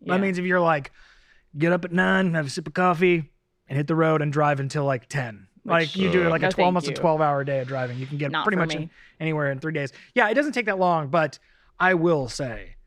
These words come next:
Speaker 1: so it was, like, here, Albuquerque, Albuquerque to Twin Falls, Twin Falls to, uh, Salt Lake, and then
Speaker 2: And then you
Speaker 1: and
Speaker 2: drove back too.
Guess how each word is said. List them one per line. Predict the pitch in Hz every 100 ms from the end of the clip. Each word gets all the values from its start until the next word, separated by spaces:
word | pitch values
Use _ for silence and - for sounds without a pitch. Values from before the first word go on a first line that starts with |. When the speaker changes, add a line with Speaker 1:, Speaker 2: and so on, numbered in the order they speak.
| _ _
Speaker 1:
so | - 165 147 135 127
it | 180
was, | 156
like, | 139
here, | - 202 202 208 196 - -
Albuquerque, | 156 160 165 165 170 165
Albuquerque | 139 143 151 156 160 151 147
to | 139 - 147 139 139 139 143 - -
Twin | - 165 156
Falls, | 139 151 143 139 135
Twin | - 156 151
Falls | 147 147 139 135 -
to, | - 147 135 131 131 127 131 - -
uh, | 135 127 123
Salt | - - 135 135 135 _
Lake, | 131 131 147 185 254 370 370 370 - - _ _ _ _ _ _ 156
and | 160
then | 160 143 139 135 131 - _ _ _ _
Speaker 2:
And | -
then |
you | 170
Speaker 1:
and |
Speaker 2:
drove | 160 143 -
back | 147 -
too. | - 165